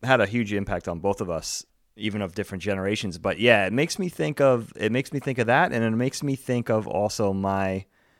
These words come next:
really a big inspiration to me, and I know you, yourself too, as far as writing goes. Um, it was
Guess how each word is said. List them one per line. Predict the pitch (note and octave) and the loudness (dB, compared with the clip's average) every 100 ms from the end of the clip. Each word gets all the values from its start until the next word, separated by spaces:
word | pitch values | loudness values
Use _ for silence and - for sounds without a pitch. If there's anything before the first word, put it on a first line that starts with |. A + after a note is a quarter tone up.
| _ _ _ _ _ _ _ - | _ _ _ _ _ _ _ -8
really | A2 C3 G#3 B2+ | 0 4 6 6
a | G#2 | 2
big | F2 A2+ A#2 G#2 | 0 2 2 2
inspiration | G2 - G2+ G#2 G#2+ F#2 F2 _ | -4 -4 -2 -2 -4 -6 -8 _
to | - G#2 | -8 -4
me, | G2 F#2+ F#2 | -2 -2 -4
and | F2 | -6
I | F2+ | -6
know | F#2 G2 E2 | -4 -4 -4
you, | G#1+ E2+ - | -8 -10 -10
yourself | D#2 E2 - G2 - | -12 -8 -2 -2 -4
too, | - G#2+ E2+ | -4 -2 -2
as | - | -4
far | G#2 F#2+ | -2 0
as | F2 | 0
writing | E2 D#2+ D2+ C#2 A1 | -4 -8 -8 -10 -12
goes. | A1+ G1+ - - - _ _ _ _ _ _ | -10 -10 -10 -12 -14 _ _ _ _ _ _
Um, | G2 G#2 G2+ F2+ | -2 0 0 -2
it | F2 | -2
was | G#2 G2 | -2 -4